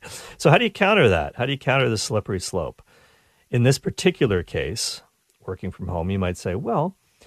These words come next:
allowing some flexibility in one's work location does not necessarily erode office culture. With proper communication tools and guidelines, teams can remain cohesive and productive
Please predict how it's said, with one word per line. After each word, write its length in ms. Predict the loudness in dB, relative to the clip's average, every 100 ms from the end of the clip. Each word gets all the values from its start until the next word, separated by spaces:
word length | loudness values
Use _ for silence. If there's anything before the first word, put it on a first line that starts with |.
| _ _ _ -6
allowing 420 | -2 0 0 0
some 220 | 0 0
flexibility 720 | 2 0 0 0 2 2 0
in 280 | -2 -4 -2
one's 280 | -4 -6 -8
work 340 | -6 -6 -6
location 560 | -8 -8 -10 -10 -8 -6
does 220 | -4 -4
not 340 | -4 -6 -8 -4
necessarily 1040 | -4 -4 -6 -6 -4 -4 -4 -4 -8 -12 -12
erode 560 | -10 -8 -8 -6 -8 -10 -12
office 400 | -10 -10 -10 -8
culture. 480 | -6 -6 -6 -10 -14 _ _ _ _ _ _ -14
With 160 | -12
proper 320 | 0 0 0 -4
communication 800 | 0 0 0 2 2 4 0
tools 580 | 0 0 0 0 -2 -6 -4
and 260 | -2 0
guidelines, 760 | 0 0 -2 -2 -4 -6 -8 -12 _
teams 500 | -6 -2 0 0 -4
can 200 | -4 -4
remain 480 | -2 -2 -2 -2 -4
cohesive 920 | -8 -8 -8 -4 -4 -4 -6 -10 _ _ _ _ _ _
and 160 | -10 -8
productive 800 | -8 -4 -4 -6 -10 -16 -18